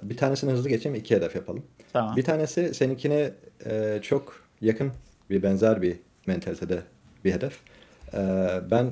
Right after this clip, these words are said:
Speaker 1: bu yılda çok transformatif, geçen sene growth'tu, bu seferki transformatif bir yıl olarak başladı benim için. Ee, çok detayına girmeyeceğim şu anda ama, e, bütün hayatımı bir tane hedefe, yani bu hedefe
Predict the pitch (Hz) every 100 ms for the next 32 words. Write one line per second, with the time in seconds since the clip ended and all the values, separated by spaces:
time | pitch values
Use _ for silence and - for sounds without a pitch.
0 | - - 123 131 117 98 127 - 127 123
1 | - 117 113 - 120 95 90 - - 92
2 | 104 98 101 98 110 - 104 107 98 95
3 | 131 113 104 107 107 90 101 - 87 -
4 | 87 85 80 - 85 - 85 90 95 151
5 | 147 - - - - _ - 95 92 95
6 | - - - 120 127 131 131 143 107 190
7 | 190 95 135 - - - 117 139 127 -
8 | 101 98 92 143 131 110 101 123 139 117
9 | - 117 110 104 98 95 87 90 101 92
10 | 92 92